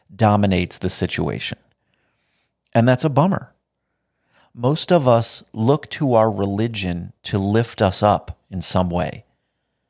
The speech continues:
to enrich our lives, not to disappoint and stress us out. And that brings me to an important reminder for everyone.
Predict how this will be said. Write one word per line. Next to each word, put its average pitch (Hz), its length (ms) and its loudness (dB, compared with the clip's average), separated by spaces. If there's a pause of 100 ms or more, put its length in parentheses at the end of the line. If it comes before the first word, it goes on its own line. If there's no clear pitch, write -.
(240)
to 123 220 2
enrich 107 520 0 (120)
our 104 160 4
lives, 92 640 0 (640)
not 101 280 0
to 104 260 2 (100)
disappoint 101 800 -2
and 87 260 -2
stress - 460 0
us - 160 -4
out. - 380 -2 (1500)
And 151 160 4
that 202 220 2
brings 151 260 0
me 131 140 0
to 131 200 0
an 123 60 4
important 110 560 0
reminder 101 720 2
for - 180 0
everyone. - 440 0